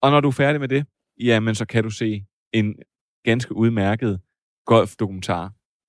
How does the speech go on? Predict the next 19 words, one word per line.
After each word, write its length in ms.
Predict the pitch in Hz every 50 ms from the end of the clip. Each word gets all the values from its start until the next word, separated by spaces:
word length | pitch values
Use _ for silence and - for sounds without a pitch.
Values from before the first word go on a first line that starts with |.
| _ -
som 380 | - - 117 101 92 92 92 98 _ _
ikke 140 | 110 104 -
handler 220 | 98 92 101 101
om 120 | 95 95 92
golf, 360 | - 120 117 - 117 - - - _ _ _ _ _ _ -
nemlig 320 | 110 107 104 110 113 107
Tiger 280 | - - 107 101 95 98
Woods 440 | 95 98 101 104 - - - - _ _ _ _ _ -
Tiger. 360 | - - 95 95 101 107 110 110 - _ _ _ _ _ _ _ _ -
Og 120 | 113 107
så, 380 | 104 - 117 107 104 101 101 98
øh, 260 | 98 95 90 90 87 - -
skal 220 | - - - - 101
du 240 | 98 95 92 92 95
se 320 | - - 110 98 92 90 - _ _ _ _ _
Great 300 | - 104 95 95 98 - _ _ _ -
Pretender 420 | 113 95 - - 98 95 98 98 101 -
på 80 | - 104
Netflix. 580 | 95 90 92 - - - - - - - -